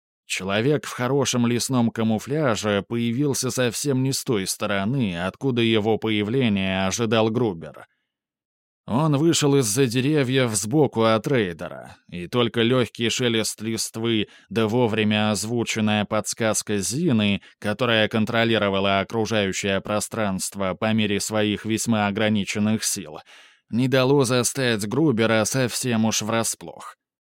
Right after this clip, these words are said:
Он резко развернулся в сторону пограничника,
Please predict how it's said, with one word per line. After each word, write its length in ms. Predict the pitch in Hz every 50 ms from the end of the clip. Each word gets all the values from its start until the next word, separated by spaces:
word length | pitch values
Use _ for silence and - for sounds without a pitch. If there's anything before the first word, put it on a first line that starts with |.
| _ _ _ _ _ _ _ _
Он 360 | - 110 143 165 165 156 143
резко 420 | 131 143 156 160 143 - - - 139
развернулся 840 | 139 135 117 101 123 131 127 123 147 151 139 120 - - 127 120 110
в 60 | -
сторону 460 | - - 143 135 135 135 127 127 120
пограничника, 1120 | 101 131 123 117 127 131 139 156 160 123 107 - - - 92 85 - - 85 67 50 53